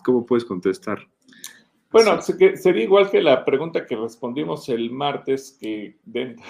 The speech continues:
Speaker 2: <laughs> del libro del Apocalipsis hay un sinfín de, ¿cómo pod-, de pistas que a lo mejor te van a llevar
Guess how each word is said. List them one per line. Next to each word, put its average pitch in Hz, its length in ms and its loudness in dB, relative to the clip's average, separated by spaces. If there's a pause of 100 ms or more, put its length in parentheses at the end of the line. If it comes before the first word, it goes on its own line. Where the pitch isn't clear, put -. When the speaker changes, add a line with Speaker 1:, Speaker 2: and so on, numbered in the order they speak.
(160)
Speaker 2:
<laughs> - 160 -20
del 139 240 -10
libro 151 300 -4
del 110 160 -4
Apocalipsis 113 720 -8 (480)
hay 139 200 -4
un 143 160 -10
sinfín 127 580 -8
de, 98 720 -2 (2250)
¿cómo 156 300 -6
pod-, 131 260 -8
de 127 180 0
pistas - 1000 -8 (920)
que 110 340 -4
a 107 80 -4
lo 117 120 -6
mejor 127 240 -8
te 135 80 0
van 139 120 -4
a 139 40 -6
llevar 127 420 -4